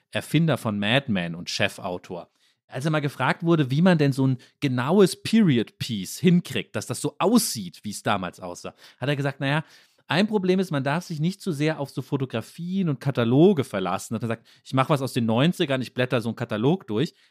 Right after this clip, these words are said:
weil die Fotografen retuschieren immer so viel weg. In den neunzigern zum Beispiel ist auf Fotos dieser ganze Kabelsalat nicht zu sehen, den man am Computer hatte, ja. Aber wenn man was echt machen will, muss man dran denken, dass das da war.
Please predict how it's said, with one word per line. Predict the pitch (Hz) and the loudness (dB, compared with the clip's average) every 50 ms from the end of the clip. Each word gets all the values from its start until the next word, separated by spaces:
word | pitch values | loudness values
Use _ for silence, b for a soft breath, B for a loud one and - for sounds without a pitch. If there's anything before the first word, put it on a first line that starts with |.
| b - | b -4
weil | 127 131 | -4 -2
die | 127 143 | -2 -2
Fotografen | - 170 160 165 147 - 135 151 190 - 185 151 | 0 0 0 0 0 0 0 0 0 0 0 -2
retuschieren | 151 156 165 147 - - 190 202 190 | 0 0 -2 -2 0 2 2 4 4
immer | 165 156 | 2 -2
so | 139 143 | -2 -2
viel | 135 - 135 113 | -4 -4 -2 0
weg. | 131 135 123 - - _ _ b b b | 0 0 0 -2 -10 _ _ b b b
In | b 135 | b 0
den | 139 135 | 0 2
neunzigern | 131 135 160 254 285 - 220 165 147 139 | 2 2 2 2 2 0 -2 -2 -2 -2
zum | 135 - 135 | -2 -4 -4
Beispiel | 120 135 139 - | -4 -4 -4 -4
ist | 156 131 147 | -6 -4 -4
auf | 127 - | -6 -4
Fotos | - - 196 240 269 - 160 156 220 233 - B B B B | -2 -2 0 0 0 0 0 -2 -2 -2 -4 B B B B
dieser | - 135 135 139 | -6 -4 -4 -2
ganze | 120 127 143 175 - 156 | -2 -2 -4 -4 -4 -6
Kabelsalat | - - - 220 254 247 185 117 117 104 98 95 92 87 - - | -10 -6 -4 -4 -2 -2 -4 -2 -2 -2 -2 -2 -4 -4 -6 -10
nicht | 95 - - | -16 -16 -14
zu | - - 104 | -12 -10 -10
sehen, | 85 104 101 98 90 | -6 -4 -4 -4 -4
den | 110 107 | -4 -4
man | 101 104 | -4 -4
am | 107 107 95 | -6 -6 -8
Computer | - - 101 - - - 101 - 107 92 82 | -8 -10 -14 -12 -10 -12 -8 -6 -6 -6 -4
hatte, | 98 92 - 139 175 - 160 | -6 -6 -4 -4 -4 -4 -4
ja. | 104 110 151 - b b b b b | -4 -4 -6 -6 b b b b b
Aber | 120 117 | -4 0
wenn | 131 135 147 | 0 2 2
man | 147 127 | 2 2
was | 135 123 - - | 0 -2 -4 -2
echt | - 226 220 - - - - | -2 -2 -2 -4 -10 -6 -4
machen | 135 120 - - 123 110 | -4 -2 -2 -2 -4 -2
will, | 117 127 131 | 0 0 0
muss | 131 139 139 - | 0 0 -2 -2
man | 147 135 | -2 -4
dran | - - 131 120 | -2 -2 -4 0
denken, | 110 135 170 175 156 117 | 2 4 4 4 2 0
dass | 101 101 98 - | -6 -8 -8 -8
das | 113 - - | -10 -12 -8
da | - 98 95 | -6 -6 -4
war. | 95 107 107 90 - _ | -2 -2 -2 -2 -4 _